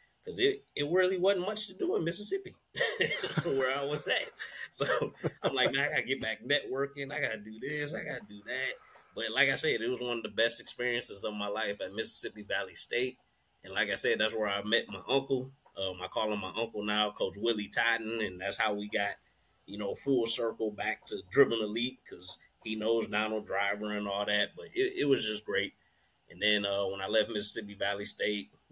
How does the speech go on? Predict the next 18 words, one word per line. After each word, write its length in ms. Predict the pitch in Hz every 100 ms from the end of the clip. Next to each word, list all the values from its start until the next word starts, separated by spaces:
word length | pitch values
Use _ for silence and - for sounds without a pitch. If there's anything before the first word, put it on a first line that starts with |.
| 92
director 680 | 95 110 110 104 113 104 - 101 95
at 60 | 92
Norfolk 380 | 110 135 135 -
State, 420 | - 131 131 - - _ _
and 140 | 98 92
then 200 | 95 95
Norfolk 340 | 104 110 104
State 300 | - 104 101
to 60 | -
Hampton, 640 | 117 123 - 123 113 113 _ _ _ _ _
Hampton 380 | 110 107 104 101
to 60 | 92
Charlottesville, 920 | - 120 113 107 104 107 113 107 101 _ -
and 100 | 95
now 200 | 90 90
Charlottesville 920 | 90 107 101 101 98 95 98 98 98 - _ _ _ -
here. 220 | 107 - - _ _ _ -
So, 280 | - 85